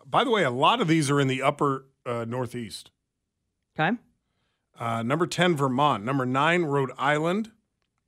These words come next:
Speaker 1: Number eight, South Dakota. Home of the Coyotes and Sam Parks.
Speaker 2: <laughs> That's right.
Speaker 1: Number seven, New Hampshire. Number six, Maine. Number five, New York.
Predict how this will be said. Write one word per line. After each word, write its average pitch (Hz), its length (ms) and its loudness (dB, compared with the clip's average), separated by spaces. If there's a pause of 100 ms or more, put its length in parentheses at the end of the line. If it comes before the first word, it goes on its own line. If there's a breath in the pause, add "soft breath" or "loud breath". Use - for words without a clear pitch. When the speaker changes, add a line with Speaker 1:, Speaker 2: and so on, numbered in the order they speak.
(240)
Speaker 1:
Number 123 400 -6
eight, 165 320 -2 (100)
South 151 360 -2
Dakota. 170 540 0 (600)
Home 190 160 0
of 180 60 2
the 175 80 -4
Coyotes 269 640 2
and 175 120 -6
Sam 233 420 0
Parks. 269 460 4 (120)
Speaker 2:
<laughs> - 100 -18
That's - 240 -6
right. 277 160 0
Speaker 1:
Number 208 200 8
seven, 196 440 4
New 170 140 4
Hampshire. 185 640 2 (880)
Number 143 260 2
six, 180 440 -2
Maine. 175 520 0 (680)
Number 120 200 -4
five, 160 500 0
New 156 80 0
York. 135 600 -2